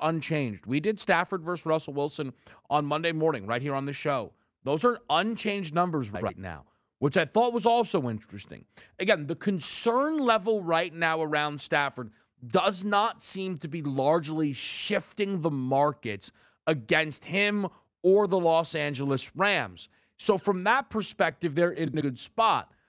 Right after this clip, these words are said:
But again, it's trying to figure out, are people unworried, or is there just a, uh, lack of movement? Have people not realized and therefore creating some value?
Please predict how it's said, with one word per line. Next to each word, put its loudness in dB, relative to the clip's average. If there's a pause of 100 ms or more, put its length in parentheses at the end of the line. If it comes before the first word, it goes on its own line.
(160)
But 4
again, 4
it's -4
trying 0
to -6
figure -2
out, 4
are 2
people -4
unworried, 4 (160)
or 4 (340)
is -2
there 2 (100)
just 2
a, 2 (340)
uh, -10 (160)
lack 0
of -4
movement? -2
Have 0
people -4
not -2
realized 2
and -10
therefore 2 (300)
creating 0
some -2
value? 0